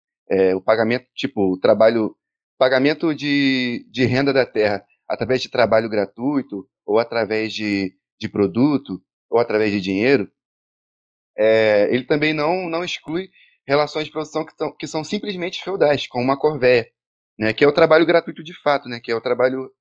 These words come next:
realmente feudal que o camponês tá atado à terra. E, e também não exclui outros mo-, outras relações de produção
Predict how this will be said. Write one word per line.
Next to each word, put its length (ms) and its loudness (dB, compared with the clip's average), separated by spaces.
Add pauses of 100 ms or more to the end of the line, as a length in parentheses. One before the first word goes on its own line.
realmente 340 -8
feudal 300 2
que 100 -8
o 120 -10
camponês 360 -8
tá 140 0
atado 320 2
à 40 -2
terra. 320 -4 (960)
E, 480 2
e 40 -2
também 280 2
não 140 -2
exclui 400 -6
outros 400 2
mo-, 260 -6
outras 580 -4
relações 460 -4
de 60 -20
produção 500 -14